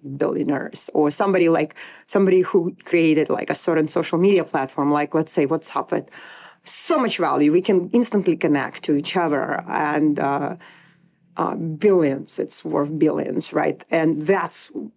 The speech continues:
think about those men out there, they absolutely exist, and, uh, the impact they make, and, uh, what the high quality energy vibration is like.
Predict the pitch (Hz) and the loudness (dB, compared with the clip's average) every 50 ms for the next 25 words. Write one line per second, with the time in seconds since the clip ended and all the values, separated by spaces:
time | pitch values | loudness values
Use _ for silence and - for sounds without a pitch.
0 | - - _ _ - 269 247 226 220 202 196 170 170 180 180 196 185 160 190 185 | -20 -20 _ _ 0 2 2 4 2 2 0 0 -2 0 2 2 2 4 2 2
1 | 170 156 160 151 139 139 143 - - 165 143 135 135 143 143 139 - - - - | 2 2 2 2 0 -2 -2 0 0 2 2 2 2 2 2 2 0 -2 -4 -6
2 | 170 156 156 - 156 147 147 - 160 143 - - - - 147 - - - - - | -6 -4 -2 -2 -2 -2 0 0 0 0 0 -2 -2 -2 -2 -2 -2 -2 -2 -2
3 | - 160 - - 196 196 185 165 156 - - 180 160 165 156 151 147 151 - 170 | 0 0 2 2 2 2 2 0 -2 0 0 0 2 2 0 -2 -2 -2 -2 -2
4 | 147 156 156 156 147 143 143 147 151 - - - _ _ _ _ _ - _ _ | -2 -2 -2 -2 -4 -4 -4 -6 -8 -10 -16 -20 _ _ _ _ _ -20 _ _
5 | - 170 190 185 185 180 160 156 - - _ - - - - 190 190 185 - - | 0 2 2 2 2 2 0 0 0 -4 _ -10 -6 -4 -2 0 0 -2 -2 -4
6 | - - - 185 185 185 175 165 160 156 151 147 - 175 185 175 170 156 165 156 | -8 -4 0 2 2 2 2 2 2 2 2 2 2 2 2 2 2 2 0 0
7 | 139 151 147 - - 151 147 - 139 143 - - 151 - - - - - - - | 0 0 0 0 0 0 0 -2 -2 -4 -2 -2 -2 -2 -2 -4 -6 -8 -10 -14